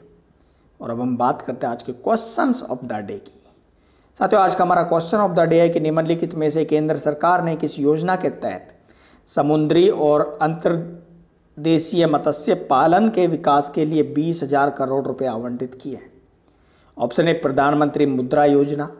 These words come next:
ऑप्शन बी प्रधानमंत्री जीवन ज्योति बीमा योजना, ऑप्शन सी प्रधानमंत्री मत्स्य संपदा योजना और ऑप्शन डी प्रधानमंत्री स्वास्थ्य सुरक्षा योजना। और इस क्वेश्चन का राइट आंसर आपको कमेंट बॉक्स में देना है या मॉर्निंग सवा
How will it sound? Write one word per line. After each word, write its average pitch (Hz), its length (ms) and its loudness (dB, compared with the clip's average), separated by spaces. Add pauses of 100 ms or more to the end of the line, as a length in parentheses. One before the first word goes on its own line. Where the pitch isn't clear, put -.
(160)
ऑप्शन 139 460 -4
बी 135 160 -2
प्रधानमंत्री 143 720 -2
जीवन 151 520 -2
ज्योति 143 340 -2
बीमा 127 320 -4
योजना, 123 460 -6 (720)
ऑप्शन 143 320 0
सी 151 120 -2
प्रधानमंत्री 165 800 2
मत्स्य 151 500 0
संपदा 147 420 2
योजना 147 460 4
और 160 80 2
ऑप्शन 143 360 -2
डी 147 80 2
प्रधानमंत्री 143 720 -2
स्वास्थ्य 143 500 -2
सुरक्षा 135 360 -10
योजना। 139 580 -8 (920)
और 113 120 -6
इस 127 140 -2
क्वेश्चन 135 380 -4
का 127 160 -2
राइट 143 300 0
आंसर 127 320 -2
आपको 113 280 -6
कमेंट 156 380 -4
बॉक्स 147 280 -4
में 147 120 -6
देना 151 180 -2
है 135 240 -6
या 123 120 -8
मॉर्निंग 123 360 -6
सवा 127 240 -10